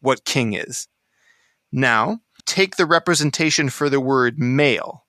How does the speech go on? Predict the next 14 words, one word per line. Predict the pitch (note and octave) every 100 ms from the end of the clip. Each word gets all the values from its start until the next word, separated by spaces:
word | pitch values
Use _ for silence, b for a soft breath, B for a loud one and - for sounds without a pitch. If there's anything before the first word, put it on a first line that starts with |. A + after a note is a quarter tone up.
| _
or | C3
maybe | B2 C3 B2+
it's | A2+
man, | B2+ A#2 E2+ -
can't | - -
remember, | - A2+ G2+ - - _ B B B B B B
and | D3+ D3 C#3 C3+ B2 _ _
subtract, | - - C3 - - G3 G#3 - - - _ _ _ _
uh, | B2+ B2
male | A#2+ D3 F#3+ D3+ C3+ C3
from | - - F#3 F3+
the | D#3+
king | - F3+ E3
vector. | B2 A2 - - -